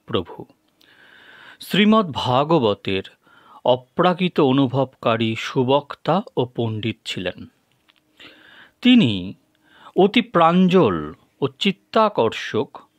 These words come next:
বাংলা ভাষায় শ্রীমদ্ ভাগবতের ব্যাখ্যা করতেন। স্বয়ং মহাপ্রভু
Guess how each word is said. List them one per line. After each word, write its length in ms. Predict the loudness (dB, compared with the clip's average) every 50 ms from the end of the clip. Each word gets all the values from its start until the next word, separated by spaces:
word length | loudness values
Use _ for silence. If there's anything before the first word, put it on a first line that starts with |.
| _ _
বাংলা 500 | -8 -4 -2 0 0 0 0 0 0 -2
ভাষায় 520 | -2 -4 -8 -14 -14 -10 -8 -8 -8 -8 -10 -18 _ _ _ _ _ _ _ _ _ _ _ _ _ _ _ _ _ _ _ _ _ _ _ _ _ _ _ _ _ _ _ _ _ _ _ _ -20
শ্রীমদ্ 480 | -8 -4 -2 0 2 2 0 0 -4
ভাগবতের 800 | -6 -6 -2 0 0 0 0 0 0 0 0 -2 -2 -4 -6 -6
ব্যাখ্যা 440 | -4 -4 -4 -4 -6 _ -10 -10 -8
করতেন। 420 | -8 -8 -10 -10 _ -16 -16 -16 -16 -20 _ _ _ _ _ _ _ -20 -20 _ _ _ _ _ _ _ _ _ _ _ _ _ _ _ _ _ _ _ _ _
স্বয়ং 460 | -12 -4 0 2 2 4 4 4 4
মহাপ্রভু 1040 | 2 2 0 0 0 0 -2 -2 -2 -4 _ -2 -2 -2 -2 -4 -6 -8 -8 -10